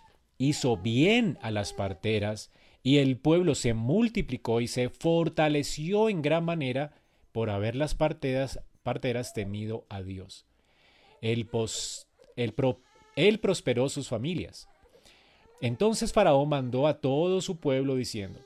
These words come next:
"Echad al río a todo hijo que nazca y a toda hija preservad la vida".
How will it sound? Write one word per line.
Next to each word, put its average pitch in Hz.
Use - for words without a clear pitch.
"Echad 196
al 233
río 127
a 156
todo 233
hijo 202
que 127
nazca 123
y 160
a 160
toda 202
hija 214
preservad 117
la 113
vida". 104